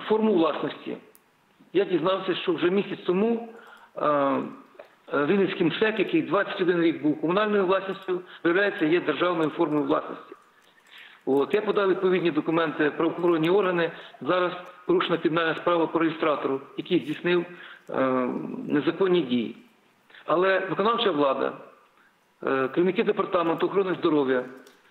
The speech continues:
е, привели колишнього керівника, е, цього комунального закладу Віктора, Вік-, Віктора Васюка в офіс приміщення, е, цього комунального закладу і представили його як керівника.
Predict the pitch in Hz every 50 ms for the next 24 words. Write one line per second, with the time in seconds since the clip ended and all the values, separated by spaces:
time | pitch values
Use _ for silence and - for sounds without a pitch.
0 | _ _ _ _ _ - 135 135 131 131 123 110 - - 180 196 214 208 190 180
1 | 160 - - 175 185 190 175 - - 165 156 - 170 160 165 165 - 160 147 139
2 | 131 123 - - - - - - - - _ _ _ _ - - 131 135 135 131
3 | 127 127 120 120 117 117 - - - - - - - - - 190 170 180 - 175
4 | 170 170 165 151 151 147 127 - 196 202 202 202 180 156 170 139 160 185 185 170
5 | 151 147 165 160 170 175 180 - - 175 170 180 165 170 165 151 160 151 - -
6 | 165 - 175 185 196 208 202 - - - - - - - - _ _ _ _ _
7 | - 139 165 202 180 202 190 180 - - - - - - - _ _ _ - -
8 | 180 185 202 196 - - 190 180 180 175 170 170 - - - 156 151 151 147 -
9 | 185 175 180 180 180 180 180 180 175 170 165 160 165 180 175 - 175 151 165 175
10 | - 233 202 - 196 175 - - - 220 226 208 202 196 190 170 180 175 165 170
11 | - - - - - - 185 180 185 - - - 180 170 160 160 151 - - -